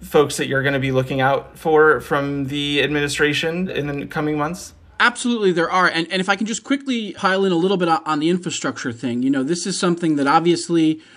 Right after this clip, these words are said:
Speaker 2: for the managers that we speak to is not as central as it is, uh, to the coverage on a publication like Infra. But it is something that, that people watch. We cover a variety of markets. We, we look at farmland markets, agribusiness markets,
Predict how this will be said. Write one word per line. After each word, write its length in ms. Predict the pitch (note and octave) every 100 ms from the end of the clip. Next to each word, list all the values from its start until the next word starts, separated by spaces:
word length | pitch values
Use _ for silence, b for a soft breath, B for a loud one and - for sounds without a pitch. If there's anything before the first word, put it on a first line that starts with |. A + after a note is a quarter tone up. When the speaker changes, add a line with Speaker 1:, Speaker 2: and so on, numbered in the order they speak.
| B
Speaker 2:
for 160 | - D#3+
the 80 | D3
managers 560 | D3+ F3 G3 F#3 E3+
that 80 | C#3+
we 180 | C#3+ F#3
speak 360 | F3+ - F#3 F#3
to 180 | F#3+
is 220 | E3 C3 C#3+
not 200 | D3+ D3+
as 200 | C3+ -
central 420 | D#3 E3 F3+ D#3+
as 160 | D3+
it 100 | C3+
is, 360 | D3+ E3 E3 - -
uh, 180 | C#3 C3
to 140 | D3
the 80 | C3+
coverage 360 | E3 D3 C#3
on 240 | E2 C3+ C#3
a 40 |
publication 560 | C3 C#3+ C3+ D3 C3+ C#3
like 180 | A#2+ D#3
Infra. 400 | F#3 A3+ C4 C#4 B B B B
But 160 | E3+ F#3
it 100 | A3+
is 160 | B3+
something 300 | A#3 G#3 G#3+
that, 160 | E3 E3
that 160 | D#3
people 320 | F3 G3+ E3 B2+
watch. 500 | C3 D#3 - - -
We 160 | G#3 G#3
cover 260 | G#3 F#3
a 40 | D3
variety 440 | C#3+ D3 E3 E3
of 100 | D3
markets. 420 | C#3 D3 E3 E3
We, 120 | C#3+ C#3
we 140 | C#3
look 160 | C#3 C#3
at 80 |
farmland 480 | - G3 F#3+ F#3 E3+
markets, 400 | E3+ D#3+ D#3+ C3+
agribusiness 680 | B2+ B2+ B2+ F#3 F3+ E3+ E3
markets, 540 | D3+ C#3+ D3 C3+ -